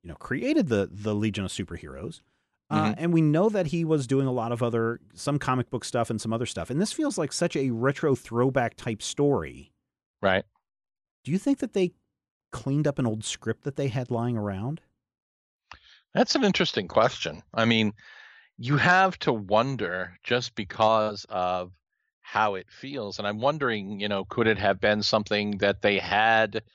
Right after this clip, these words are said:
Speaker 2: in a drawer as a backup story or a
Speaker 1: Mm-hmm.
Speaker 2: possible, you know,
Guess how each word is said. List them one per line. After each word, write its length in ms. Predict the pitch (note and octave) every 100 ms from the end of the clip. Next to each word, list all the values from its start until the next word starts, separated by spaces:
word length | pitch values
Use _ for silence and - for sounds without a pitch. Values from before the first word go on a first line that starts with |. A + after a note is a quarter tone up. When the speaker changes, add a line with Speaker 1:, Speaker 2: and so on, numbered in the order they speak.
| _ _ _
Speaker 2:
in 120 | G#2+ G2+
a 60 | F2
drawer 500 | G2+ A2+ B2 A#2+ -
as 180 | F#2 E2+
a 60 |
backup 440 | E2 G2+ A2 G#2 -
story 560 | - G#2+ G#2+ A2 A2
or 180 | A#2 A#2
a 40 | B2+
Speaker 1:
Mm-hmm. 140 | C#3
Speaker 2:
possible, 560 | G2 F#2+ F#2+ F#2+ F#2 F2+
you 120 | F#2+
know, 280 | F2+ F2